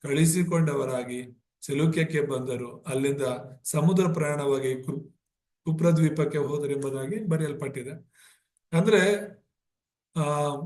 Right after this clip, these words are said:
ಈ ಮುಖ್ಯವಾದ ಬೋಧಕರು, ಮುಖ್ಯವಾದ ದೇವರ ಸೇವಕರೆಲ್ಲರೂ ಕೂಡ ಅಂತ್ಯೋಕ್ಯ ಸಭೆಯಲ್ಲಿ ಕೂಡಿ ಪ್ರಾರ್ಥನೆಗಳಲ್ಲಿ ಅವರು ಇದ್ದದ್ದನ್ನ ನಾವು ನೋಡ್ತೇವೆ.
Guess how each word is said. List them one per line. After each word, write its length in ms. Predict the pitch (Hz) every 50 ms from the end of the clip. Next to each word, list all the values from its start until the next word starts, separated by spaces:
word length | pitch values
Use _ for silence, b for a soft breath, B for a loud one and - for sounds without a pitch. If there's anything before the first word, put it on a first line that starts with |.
| - - _ _ _ _ _ _ _ _ _ _ _ _ _ _ -
ಈ 280 | 175 165 196 208 208
ಮುಖ್ಯವಾದ 1000 | 196 196 - 180 165 175 180 180 - 214 214 208 214 214 208 202 180 156 - 160 147
ಬೋಧಕರು, 520 | 151 170 175 170 175 170 165 160 147 139
ಮುಖ್ಯವಾದ 800 | 151 165 160 175 190 180 185 190 196 196 190 165 156 - - 165 151
ದೇವರ 220 | 156 165 175 170
ಸೇವಕರೆಲ್ಲರೂ 800 | 165 165 165 156 160 165 160 170 165 156 151 151 151 147 147 143
ಕೂಡ 180 | - 156 143 147 139 135 - - - - _ _ _ _ _ _ _ _ _ _
ಅಂತ್ಯೋಕ್ಯ 440 | 139 135 139 - 165 160 156 170 160
ಸಭೆಯಲ್ಲಿ 440 | 160 160 151 151 160 165 165 165 156
ಕೂಡಿ 440 | 160 - 160 156 160 156 139 - 160 - - - _ _ _ _ _
ಪ್ರಾರ್ಥನೆಗಳಲ್ಲಿ 1120 | 156 156 156 156 151 165 156 151 151 147 147 147 143 143 143 139 135 - - - - - _ _ _ _ _
ಅವರು 220 | 156 143 143 139 139
ಇದ್ದದ್ದನ್ನ 460 | 143 139 135 147 147 143 151 143 147
ನಾವು 220 | 143 139 139 135
ನೋಡ್ತೇವೆ. 600 | 131 127 127 127 - 131 127 127 127 131 131 _